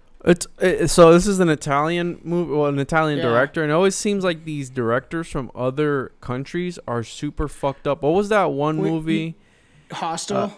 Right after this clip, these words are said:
Speaker 1: Uh, Hostel was one of 'em, but
Speaker 2: Yeah.
Speaker 1: the other one, Human Centipede.
Speaker 2: I never saw that shit. I'm never watching Human Centipede.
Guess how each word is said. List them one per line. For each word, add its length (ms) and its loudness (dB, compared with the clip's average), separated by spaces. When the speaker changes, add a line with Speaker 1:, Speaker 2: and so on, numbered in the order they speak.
Speaker 1:
Uh, 60 -12
Hostel 560 2
was 180 2
one 140 2
of 140 0
'em, 180 0
but 160 4
Speaker 2:
Yeah. 60 -6
Speaker 1:
the 100 2
other 160 4
one, 220 0
Human 340 2
Centipede. 600 -4
Speaker 2:
I 180 -4
never 280 -4
saw 280 -4
that 180 -6
shit. 300 -6
I'm 180 -4
never 200 -4
watching 320 -6
Human 220 -8
Centipede. 520 -10